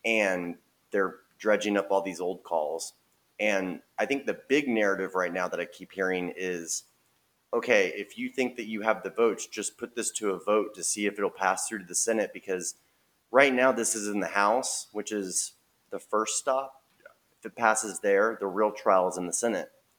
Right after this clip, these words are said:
Speaker 1: where anything could actually happen. So they're like, "Okay, you wanna do this? Like,
Speaker 2: Mm-hmm.
Speaker 1: hold the vote."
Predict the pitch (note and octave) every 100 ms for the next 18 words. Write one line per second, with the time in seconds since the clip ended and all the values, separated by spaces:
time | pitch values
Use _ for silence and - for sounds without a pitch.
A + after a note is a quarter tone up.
0 | _ G#2+ G2 G#2 G#2 G2+ F#2 F2 - E2+
1 | G2 G2 D#2+ - _ _ _ _ _ -
2 | - G#2+ G#2+ F#2+ - D3 D#3+ E3 - -
3 | _ _ _ _ _ A#2 C3+ A#2+ C3 G#3+
4 | A#3 C3 A2 - - - _ D3 E3 F3
5 | F#3 F3 F#2